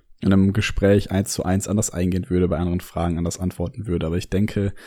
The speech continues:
unterm Strich geht's um Perspektive, wie wir unser Leben sehen, wie glücklich wir uns schätzen, was wir dafür tun können, woran wir überhaupt was ändern können, wie wir das Beste aus dieser Geschichte machen und vor allem, wie es vorangeht.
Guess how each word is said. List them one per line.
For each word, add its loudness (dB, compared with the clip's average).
unterm 4
Strich 0
geht's -4
um -2
Perspektive, 0
wie 0
wir 2
unser 0
Leben -2
sehen, 2
wie 0
glücklich -4
wir -2
uns -2
schätzen, -2
was 0
wir 0
dafür -4
tun -2
können, -2
woran 2
wir 6
überhaupt -2
was -2
ändern -2
können, 0
wie -4
wir -2
das 0
Beste -2
aus -4
dieser -2
Geschichte -8
machen -2
und -6
vor -4
allem, -2
wie -2
es -2
vorangeht. 0